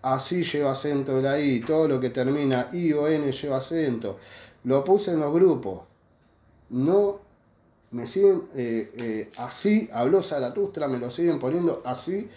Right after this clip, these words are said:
sin tilde, ni siquiera un punto arriba de la I, algunos. No es el caso de todos, pero bueno, vayan fijándose porque eso lo tienen que mejorar. Ahora sí, empiezo la clase.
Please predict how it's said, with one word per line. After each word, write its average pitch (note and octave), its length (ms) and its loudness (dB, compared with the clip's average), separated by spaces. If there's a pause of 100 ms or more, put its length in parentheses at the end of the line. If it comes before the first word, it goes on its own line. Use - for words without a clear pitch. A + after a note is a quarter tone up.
(260)
sin D#3 300 0
tilde, B2 600 0 (140)
ni D3+ 160 2
siquiera F#3+ 320 4
un C#3+ 140 0
punto B2+ 500 0 (260)
arriba G#2+ 380 -6
de G#2 120 -6
la G2 120 -8
I, F2+ 100 -12 (500)
algunos. G2+ 420 -6 (840)
No C#3+ 180 6
es G3 160 4
el D3 140 -2
caso E3 260 -2
de C3 100 2
todos, C#3+ 400 2
pero A2+ 200 -2
bueno, G#2+ 300 0 (280)
vayan D#3 320 -2
fijándose E3 640 0
porque C#3 340 -2
eso D3+ 200 -4
lo B2+ 100 0
tienen B2+ 260 0
que A2+ 120 -4
mejorar. A2 480 -6 (2250)
Ahora E3+ 560 2
sí, E3 460 0 (920)
empiezo A#2+ 500 -2
la G2+ 160 -6
clase. - 340 -16